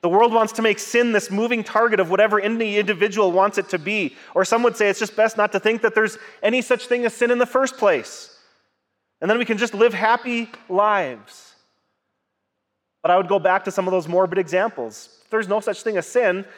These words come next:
if there's no law, why can't every day just be like the purge then? We can just do whatever we want. It's just tossing to and fro, and it's not sustainable, and it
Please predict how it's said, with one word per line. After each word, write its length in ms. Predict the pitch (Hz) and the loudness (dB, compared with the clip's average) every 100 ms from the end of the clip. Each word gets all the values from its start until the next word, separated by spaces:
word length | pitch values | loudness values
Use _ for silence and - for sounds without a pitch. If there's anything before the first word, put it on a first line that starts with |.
| _ | _
if 60 | |
there's 180 | - 175 | -2 0
no 140 | 202 | 2
law, 560 | 233 175 196 226 143 220 - _ _ _ _ _ _ _ _ _ _ | 2 4 4 4 2 0 -6 _ _ _ _ _ _ _ _ _ _
why 220 | 107 156 | -2 -2
can't 360 | 208 226 240 175 | -2 -4 -4 -4
every 280 | 180 180 202 | -6 -4 -4
day 220 | 175 135 | -2 -2
just 180 | 135 - | -6 -6
be 80 | 151 | -2
like 180 | 151 | -2
the 80 | 151 | -4
purge 320 | - 135 113 | -8 -8 -8
then? 140 | 110 107 | -12 -12
We 80 | 143 | -12
can 120 | 160 | -14
just 140 | 135 | -8
do 100 | 156 | -4
whatever 300 | 180 160 170 | 0 0 -2
we 100 | 180 | -4
want. 340 | 160 107 - _ _ _ _ _ _ _ _ _ _ _ _ _ _ _ _ _ _ _ _ _ _ _ | -6 -8 -14 _ _ _ _ _ _ _ _ _ _ _ _ _ _ _ _ _ _ _ _ _ _ _
It's 140 | 139 - | -8 -6
just 200 | 175 - | -6 -2
tossing 540 | 196 196 202 208 202 | 0 0 0 -4 -4
to 300 | 202 - 208 | -6 -4 -2
and 100 | 190 | -2
fro, 460 | - 180 165 131 - - _ _ 160 | -2 2 2 2 -6 -20 _ _ -6
and 80 | |
it's 160 | 165 - | -6 -2
not 260 | 180 196 - | 0 0 0
sustainable, 680 | 185 - 170 165 160 160 160 - - _ | -6 -2 -2 -2 0 -2 -2 -12 -20 _
and 140 | 151 | -4
it 120 | 156 | -4